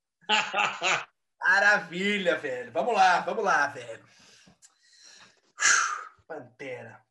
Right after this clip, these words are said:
Speaker 2: Puta que pariu. Falar de Pantera é embaçado, hein?
Speaker 1: Já começou bem. O cara fala Pantera e suspira. É, é, vamos
Speaker 2: É.
Speaker 1: lá. É.
Speaker 2: Bom, vamos lá. Eu acho intragável.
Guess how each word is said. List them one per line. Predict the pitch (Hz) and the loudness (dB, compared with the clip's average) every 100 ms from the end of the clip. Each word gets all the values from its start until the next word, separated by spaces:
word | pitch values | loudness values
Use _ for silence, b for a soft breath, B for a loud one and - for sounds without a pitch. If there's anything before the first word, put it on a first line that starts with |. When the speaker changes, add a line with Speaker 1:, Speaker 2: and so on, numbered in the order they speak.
| _ | _
Speaker 2:
Puta | 147 - - 120 | -20 -20 -20 -20
que | - | -20
pariu. | 117 117 113 107 113 | _ -14 -14 -14 -20
Falar | 123 123 | -18 -18
de | 123 - | -18 -20
Pantera | 113 117 120 120 | -20 -20 -20 -20
é | |
embaçado, | 120 - - - - - - 117 - - | -16 -12 -10 -12 -16 -20 -18 -16 -14 -12
hein? | 143 - | -12 -4
Speaker 1:
Já | 208 | -2
começou | - 254 269 - 285 | 0 2 4 4 2
bem. | 262 170 123 _ _ | 4 2 0 _ _
O | 160 | -4
cara | - 233 262 | 2 2 2
fala | 240 202 165 | 2 2 2
Pantera | - 220 214 - 220 202 | 0 -2 -2 0 2 2
e | 185 | 0
suspira. | - 208 - - 285 262 143 | -6 -8 -10 0 2 4 4
É, | 214 247 151 160 202 | 2 2 0 0 -4
é, | 302 330 277 | -6 -6 -4
vamos | 185 180 | -4 -2
Speaker 2:
É. | 254 233 | 0 2
Speaker 1:
lá. | 180 160 151 135 156 | 2 2 2 0 -2
É. | 240 277 240 147 135 - 131 123 113 - - _ _ _ | -4 -4 -6 -12 -16 -20 -14 -12 -12 -16 -20 _ _ _
Speaker 2:
Bom, | 254 202 | -4 -4
vamos | 277 277 | -2 2
lá. | 165 143 - - _ _ _ _ _ _ _ _ - | 2 0 -8 -18 _ _ _ _ _ _ _ _ -12
Eu | - - - | -10 -8 -6
acho | - 302 | -6 -8
intragável. | - 269 185 160 151 151 160 170 | -2 0 2 4 2 0 -8 -10